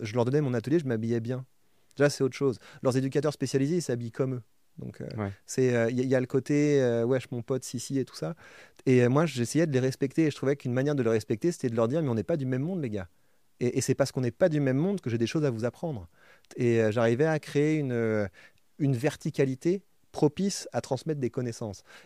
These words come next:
Speaker 1: Et ma discipline, tu peux, tu peux la, l'enseigner vraiment à, à beaucoup de gens parce que les gens comprennent que c'est quand même chouette, euh,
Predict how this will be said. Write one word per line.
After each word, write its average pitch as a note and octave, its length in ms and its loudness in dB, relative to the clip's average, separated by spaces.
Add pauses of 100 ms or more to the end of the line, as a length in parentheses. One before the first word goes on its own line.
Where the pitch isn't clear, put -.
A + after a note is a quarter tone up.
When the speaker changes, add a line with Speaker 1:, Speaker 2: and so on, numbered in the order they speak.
(140)
Speaker 1:
Et C3+ 100 4
ma C#3+ 140 4
discipline, C#3+ 640 0 (120)
tu - 120 -8
peux, B2 320 2
tu - 120 -18
peux - 120 -2
la, A#2 240 0
l'enseigner B2+ 420 -2
vraiment D3 480 0
à, A#2 300 -2 (240)
à A#2+ 100 0
beaucoup B2 200 0
de C#3 40 2
gens G3 140 -2
parce C#3 140 -6
que - 60 0
les C3 80 4
gens B2+ 140 -2
comprennent F#3 400 -2
que D3 120 -6
c'est C3 140 -2
quand C3+ 120 0
même C3 160 -2
chouette, - 400 -2 (480)
euh, A2 500 2